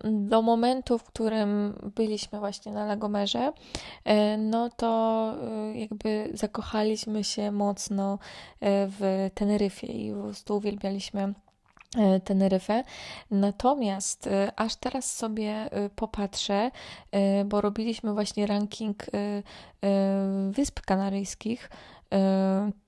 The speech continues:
kiedyś tam i jak byliśmy tylko na tych jakby czterech Wyspach Kanaryjskich, no to wtedy oceniliśmy tak, że chyba była Teneryfa najpierw,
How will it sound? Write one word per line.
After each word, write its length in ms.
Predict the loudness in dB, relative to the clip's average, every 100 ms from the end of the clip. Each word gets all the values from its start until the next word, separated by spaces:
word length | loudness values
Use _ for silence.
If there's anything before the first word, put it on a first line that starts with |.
| 0
kiedyś 380 | 4 4 2 0
tam 280 | 2 2 -2 _ _
i 400 | 0 2 0 0
jak 140 | -2 -2
byliśmy 320 | -2 -2 -4
tylko 260 | -4 -2 0
na 100 | 0
tych 220 | 0 -2
jakby 260 | -2 -2
czterech 520 | -4 -2 0 2 0 -2
Wyspach 380 | -4 -2 -4 -4
Kanaryjskich, 680 | -2 0 0 -2 -6 -16 -14 -12 -10 -4
no 80 | -2
to 120 | 0
wtedy 380 | -2 -2 0 2
oceniliśmy 1400 | 0 -2 0 2 2 0 0 0 0 0 2 2 4 2 0 -12 -20 -20 _ _
tak, 260 | 0 2 2
że 160 | 0
chyba 200 | 2 2
była 320 | 0 2 2 2
Teneryfa 840 | 0 2 4 4 4 2 2 2
najpierw, 920 | 4 2 2 -2 0 2 2 0 -6